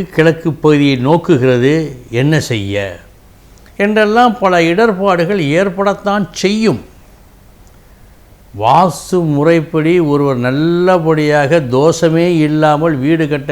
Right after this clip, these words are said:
வேண்டும் என்று சொன்னால், குறைந்தது ஐந்து கிரவுண்டில் இடம் வாங்கி, குறைந்தது ஐந்து கிரவுண்டில் இடம் வாங்கி, அதன் பிறகுதான் கட்ட முடியும். நம் வீட்டு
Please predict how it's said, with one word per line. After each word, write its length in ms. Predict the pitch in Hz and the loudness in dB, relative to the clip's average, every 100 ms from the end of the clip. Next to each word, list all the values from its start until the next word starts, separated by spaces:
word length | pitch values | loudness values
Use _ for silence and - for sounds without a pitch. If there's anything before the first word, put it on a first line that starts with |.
| 139 | -4
வேண்டும் 300 | 135 131 127 | -2 -2 -4
என்று 140 | 120 117 - | -4 -4 -4
சொன்னால், 600 | 123 123 120 131 123 85 - - - - - - - - - - - - - - - - - - - | -2 -2 0 0 0 -2 -12 -20 -20 -20 -20 -20 -20 -20 -20 -20 -20 -20 -20 -20 -20 -20 -20 -20 -14
குறைந்தது 840 | - 156 165 180 190 185 185 208 190 135 | -2 2 2 2 2 0 2 2 2 -2
ஐந்து 340 | 147 175 165 135 120 | -2 -2 -2 -4 0
கிரவுண்டில் 500 | 139 165 170 190 156 127 | 2 2 2 -2 -2 -2
இடம் 260 | 131 123 113 | -2 -4 -6
வாங்கி, 480 | 107 101 95 95 92 78 76 - - - - - - | -6 -8 -12 -14 -16 -16 -20 -20 -20 -20 -20 -20 0
குறைந்தது 720 | 165 170 190 202 202 208 226 233 160 | 2 4 4 2 4 4 4 2 2
ஐந்து 260 | 160 147 131 | 0 -2 -4
கிரவுண்டில் 400 | 139 143 156 131 | -4 -4 -4 -4
இடம் 200 | 117 110 101 | -4 -6 -6
வாங்கி, 400 | 98 87 90 85 82 87 - - - - - - - - - - 175 | -10 -12 -14 -16 -18 -20 -20 -20 -20 -20 -20 -20 -20 -20 -18 -2 0
அதன் 200 | 190 170 | 2 2
பிறகுதான் 400 | 170 160 185 175 | 2 2 0 -2
கட்ட 160 | 127 107 104 | -6 -6 -6
முடியும். 360 | 95 87 85 85 - - - - - - - - - - - - - - - - - - 117 123 | -8 -12 -16 -20 -20 -20 -20 -20 -20 -20 -20 -20 -20 -20 -20 -20 -20 -20 -20 -20 -20 -14 -4 0
நம் 200 | 156 226 220 | 2 2 2
வீட்டு 280 | 233 208 240 | 2 0 -2